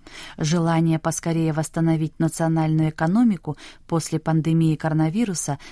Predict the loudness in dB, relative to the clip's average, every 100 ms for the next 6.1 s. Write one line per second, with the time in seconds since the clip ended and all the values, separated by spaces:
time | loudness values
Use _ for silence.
0 | -10 -2 0 0 -4 0 2 2 0 -2
1 | 2 2 2 0 -4 -2 -2 -2 -2 0
2 | 0 0 2 2 2 0 -8 -20 -20 -20
3 | -18 -18 -6 -4 0 0 0 -6 -2 0
4 | 2 2 4 2 2 -2 -2 -4 -2 -2
5 | -2 -6 -2 -2 0 -2 -2 -2 0 -2